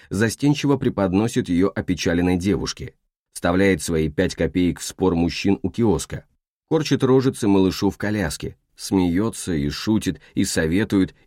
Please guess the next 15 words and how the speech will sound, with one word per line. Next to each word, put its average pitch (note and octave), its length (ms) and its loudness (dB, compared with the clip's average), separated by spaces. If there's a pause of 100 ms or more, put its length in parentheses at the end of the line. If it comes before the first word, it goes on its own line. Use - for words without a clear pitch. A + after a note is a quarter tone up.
и A#2 120 2
все D3 500 -2
без A#2+ 240 2
единого F2+ 560 2
звука. D2+ 440 -6 (280)
Но F#2 220 4
как F#2+ 200 -6
только G2+ 300 0
Марселин F2+ 540 0
собирается D#2 560 -2
сделать E2+ 400 -2
очередной E2+ 580 -2
круг F#2 320 -4
сквозь D#2+ 400 -4
толпу, D#2+ 520 -2